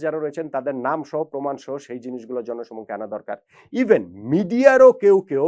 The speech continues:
গণমাধ্যম কর্মী হিসাবেও যারা রয়েছেন, তাদের নাম ওইখানটাতে আছে বলে গুঞ্জন রয়েছে,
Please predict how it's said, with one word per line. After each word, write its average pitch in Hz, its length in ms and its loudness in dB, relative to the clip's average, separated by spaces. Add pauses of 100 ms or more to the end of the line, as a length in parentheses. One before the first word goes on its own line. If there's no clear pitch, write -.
(180)
গণমাধ্যম 175 580 -4 (100)
কর্মী 160 240 -6 (100)
হিসাবেও 123 340 -8 (100)
যারা 98 180 -8
রয়েছেন, 95 320 -14 (140)
তাদের 135 320 -6
নাম 156 100 -4 (100)
ওইখানটাতে 131 420 -10 (260)
আছে - 220 -8 (120)
বলে 190 160 0 (100)
গুঞ্জন 127 420 -8
রয়েছে, 98 260 -14